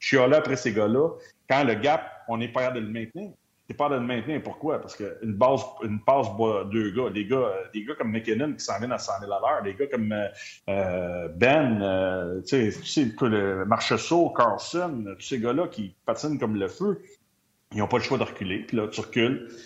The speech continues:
Là, ça commence à tourner. Je sais qu'il y a un manque de talent, mais j'aimerais ça qu'on se concentre sur une chose. Pas marquer des buts. C'est niaiseux, là. La saison, ça va nulle part. Ça va, ça s'en va nulle part.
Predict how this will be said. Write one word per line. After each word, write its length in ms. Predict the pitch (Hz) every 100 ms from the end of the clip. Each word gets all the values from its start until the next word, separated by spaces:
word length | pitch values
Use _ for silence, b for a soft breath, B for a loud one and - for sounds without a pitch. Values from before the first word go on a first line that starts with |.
| B
Là, 60 | -
ça 140 | 110
commence 280 | 117 113 117
à 60 | 117
tourner. 400 | 131 123 107 -
Je 160 | 95 120
sais 180 | 113 143
qu'il 80 | 135
y 80 |
a 20 | 117
un 40 |
manque 260 | 117 123 110
de 60 |
talent, 400 | 101 104 95 135
mais 80 | 101
j'aimerais 300 | - 110 107
ça 160 | 110 180
qu'on 720 | - 107 - - _ _ -
se 80 | 113
concentre 460 | 135 127 131 135 135
sur 140 | 123
une 120 | 139
chose. 480 | 120 113 117 - -
Pas 120 | 180
marquer 320 | 180 135 - 117
des 180 | 107
buts. 220 | 90 101 - _ _ _ _ _ _
C'est 120 | -
niaiseux, 440 | 110 127 120 107 180
là. 160 | 151
La 100 | 131
saison, 320 | 123 170 165
ça 160 | 202 -
va 160 | 104 120
nulle 240 | 117 107
part. 300 | 101 101 - _ _ _ _ -
Ça 160 | 113 135
va, 100 | 127
ça 140 | -
s'en 180 | - 139
va 100 | 151
nulle 200 | 151 120
part. 380 | 117 113 -